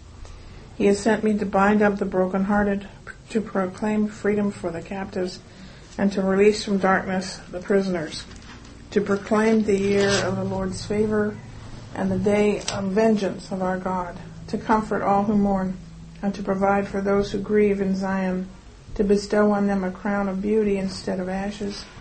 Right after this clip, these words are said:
the oil of gladness instead of mourning,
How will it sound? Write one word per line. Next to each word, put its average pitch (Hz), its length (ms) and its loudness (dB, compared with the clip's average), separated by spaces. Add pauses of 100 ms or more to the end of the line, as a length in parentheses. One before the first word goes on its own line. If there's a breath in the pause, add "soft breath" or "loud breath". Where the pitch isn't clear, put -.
(440)
the 190 100 0
oil 196 300 6
of 190 140 0
gladness 202 540 4
instead 196 340 -4
of 185 80 -2
mourning, 214 480 2